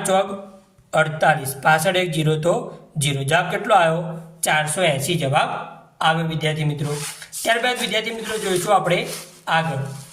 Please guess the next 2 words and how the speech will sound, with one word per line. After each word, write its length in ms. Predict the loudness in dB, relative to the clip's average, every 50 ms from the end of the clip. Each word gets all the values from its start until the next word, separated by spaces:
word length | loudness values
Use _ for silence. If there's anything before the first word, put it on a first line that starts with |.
| -20 -20 -20 -20 _ _ _ _ _ _ _ _ _ _ _ _ _ _ _ _ _ _ _ _ _ _ _ _ _ _ _ _ _ _ _ _ -4
છઠ્ઠા 360 | -2 -2 -2 0 0 0 0 0
નંબરની 460 | -2 -4 -4 -4 -2 0 0 0